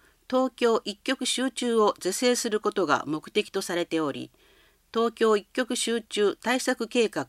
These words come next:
を内閣府に提出し、審査、認定を受ければ、対策計画に対して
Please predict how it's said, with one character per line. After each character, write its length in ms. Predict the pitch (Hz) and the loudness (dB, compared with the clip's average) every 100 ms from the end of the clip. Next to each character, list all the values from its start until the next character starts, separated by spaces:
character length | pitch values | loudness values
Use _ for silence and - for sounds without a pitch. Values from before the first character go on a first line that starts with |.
| - | -6
を 240 | 127 113 - | -4 -4 -6
内 260 | 151 208 220 | -2 -2 -2
閣 220 | 214 220 | -4 -4
府 140 | 175 | -2
に 100 | 139 | -4
提 260 | 120 165 170 | -2 -2 -2
出 220 | - 147 | -6 -10
し、 340 | - 131 135 - _ _ _ _ | -8 -8 -8 -12 _ _ _ _
審 300 | - 269 247 | -4 0 0
査、 300 | - 131 110 - - | 0 -2 -4 -4 -4
認 220 | 233 233 | -2 0
定 180 | 233 220 | 2 2
を 80 | |
受 160 | 202 202 | 0 0
け 40 | 160 | -2
れ 80 | 139 | -2
ば、 220 | 120 131 _ _ _ _ | -4 -8 _ _ _ _
対 160 | - 262 | -4 -2
策 280 | - 269 240 | 0 0 -2
計 220 | - 247 | 0 0
画 180 | 175 - | 0 -4
に 140 | 135 120 | -6 -4
対 220 | 170 143 | -4 -4
し 100 | - | -6
て 280 | - 127 | -4 -4